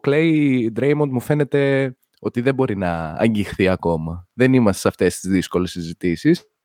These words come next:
αν είμαστε Golden State, ή τουλάχιστον δεν μπορούμε να πάμε εκεί, και δεδομένου ότι ο Myers φεύγει γιατί δεν συμφωνούσε ακριβώς με το two timeline, ε,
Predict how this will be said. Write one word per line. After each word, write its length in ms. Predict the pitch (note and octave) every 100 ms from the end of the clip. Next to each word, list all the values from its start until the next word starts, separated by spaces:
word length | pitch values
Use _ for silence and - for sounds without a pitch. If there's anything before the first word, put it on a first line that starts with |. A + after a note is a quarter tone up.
| _ _ _ - -
αν 160 | G2+
είμαστε 300 | F#2+ F#2+ - G2
Golden 240 | F#2+ E2+ F2 -
State, 300 | F#2 A#2 F#3 _ - - _ _ _ _ _
ή 120 | C#3
τουλάχιστον 380 | D3+ E3 E3 D#3
δεν 80 | D3+
μπορούμε 300 | D3+ D3+ D3
να 140 | C#3+
πάμε 260 | C#3+ C3 A#2
εκεί, 380 | A2 E3 A3 A#3+ _ _ _
και 120 | D#3
δεδομένου 240 | D#3 G3+ G3+
ότι 160 | F3+ D#3+
ο 80 | E3
Myers 200 | G3 F3+ -
φεύγει 320 | F3 F3 E3
γιατί 520 | D3+ C#3+ E3 D#3+ C#3+ - _ _ _ _ _ _ -
δεν 240 | A#2+ D#3+
συμφωνούσε 400 | - C#3 C#3+ D3+
ακριβώς 400 | C3 A#2+ B2+ C#3
με 120 | C3
το 460 | - G2+ F#2 F2 E2 - _ _ C3+
two 40 | C3
timeline, 640 | C3 A2 A2+ A#2+ A2 G2
ε, 280 | D#2+ D#2+ C#2